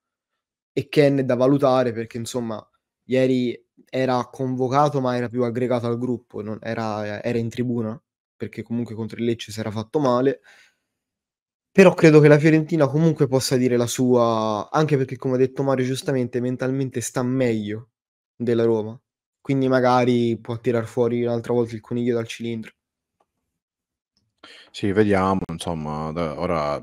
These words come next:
Speaker 2: magari alla Roma ci arriviamo. Il disco-, vabbè, a parte questa roba qua, perché effettivamente faceva, cioè, è interessante il fatto che giocavi col San Gallo e poi nella partita prima sei stato espulso proprio Gallo, vabbè, queste, eh, le,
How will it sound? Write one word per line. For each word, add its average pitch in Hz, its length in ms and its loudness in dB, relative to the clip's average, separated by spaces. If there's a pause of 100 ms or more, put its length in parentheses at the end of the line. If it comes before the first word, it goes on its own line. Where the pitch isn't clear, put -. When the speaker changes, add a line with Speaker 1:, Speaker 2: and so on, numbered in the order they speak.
(100)
Speaker 2:
magari 85 400 -6
alla 85 220 -6
Roma 95 160 -2
ci - 140 -10
arriviamo. 98 720 -2
Il 101 120 -8
disco-, - 280 -8
vabbè, 101 180 0
a 90 80 0
parte - 280 -2
questa 92 240 -4
roba 87 280 -4
qua, 90 300 -2
perché 85 200 -8
effettivamente 90 560 -10
faceva, 82 300 -10 (680)
cioè, - 160 -6
è - 80 -6
interessante 113 520 2
il 107 60 2
fatto 101 300 0
che 98 320 0
giocavi 101 400 0
col 98 140 -2
San 110 240 -2
Gallo 110 360 2
e - 60 -8
poi 95 220 -6
nella 87 140 -6
partita 92 280 -6
prima 95 200 -4
sei 92 100 -6
stato 90 200 -12
espulso - 400 -10
proprio 90 240 -6
Gallo, 85 480 -6
vabbè, 78 240 -12
queste, 76 300 -18
eh, 76 320 -16 (420)
le, 69 480 -20